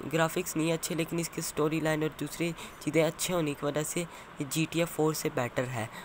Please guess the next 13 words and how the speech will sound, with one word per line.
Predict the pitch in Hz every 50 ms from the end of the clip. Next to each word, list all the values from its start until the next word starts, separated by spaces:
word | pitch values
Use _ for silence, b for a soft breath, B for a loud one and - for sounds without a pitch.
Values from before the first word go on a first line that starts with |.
| B - -
उसके | 151 - - 180
अलावा | 165 165 151 165
जीटीए | 165 147 - 165 156 - - - 165 165 160 -
थ्री | - 156 151 160 165 170 160 - - - - - - - - - - 147
और | 170 165 160 156 - 175
ये | 175 170 156 - -
जीटीए | - 160 156 - 165 170
वाई | 151 156 151 156
City, | - - - - - 175 175 B B B B B B B B B B - -
जीटीए | 131 139 170 160 - - 165 170 151 160
हमारी | 170 165 160 151 143 151 151
list | 143 156 135 - - - -
की | - 156 170 170